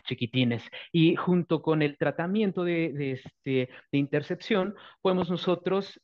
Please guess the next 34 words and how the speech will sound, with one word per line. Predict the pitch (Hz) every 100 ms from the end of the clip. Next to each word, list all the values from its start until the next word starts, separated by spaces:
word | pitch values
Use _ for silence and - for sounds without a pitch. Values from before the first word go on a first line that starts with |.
| -
eh, | 143 139 135
devolver | 139 127 131 135 175
justo | 175 - - - 175 -
este | 156 196 - 160
desarrollo | 139 - 135 131
transversal | 131 123 127 135 - 151 151
para | 120
que | 113 110
su | 113
cara | - 170 196 139
pueda | 143 139 135 127 - -
mejorar | 120 117 - 120 135 151
de | 135
estos | 135 143
pequeñines. | - 131 135 143 151 170 180 - - -
Obviamente, | 156 170 156 156 170 - 175
eh, | 170 135 127 123 120
eh, | - - 127
va | 139
a |
estar | 131 147
en | 131 123
recambio. | 117 - 151 170 160 160 -
Aquí, | 147 135 139 135 -
esta | 131 -
es | 131
una | 135 131
dentición | 113 110 107 - 127 117
mixta. | 147 147 170
Vamos | 135 135
a | -
la | 110
siguiente | - 120 117 170
imagen, | 170 139 196